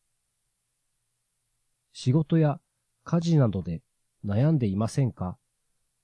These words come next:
お気軽にご相談ください。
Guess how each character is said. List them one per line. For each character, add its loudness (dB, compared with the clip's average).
お -6
気 -2
軽 4
に 2
ご -2
相 2
談 2
く -4
だ 0
さ -4
い。 -4